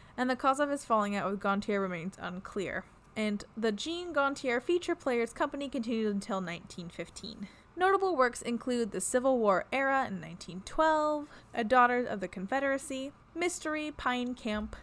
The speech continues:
When Men Hate, For Ireland's Sake, A Daughter of Old Ireland,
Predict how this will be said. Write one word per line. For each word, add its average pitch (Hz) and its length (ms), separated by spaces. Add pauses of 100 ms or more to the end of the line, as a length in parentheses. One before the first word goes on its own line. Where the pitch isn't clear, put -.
When 202 280
Men 175 180
Hate, 269 580
For - 240
Ireland's 202 460
Sake, - 540 (160)
A 214 80
Daughter 165 300
of 175 120
Old 170 240
Ireland, 285 760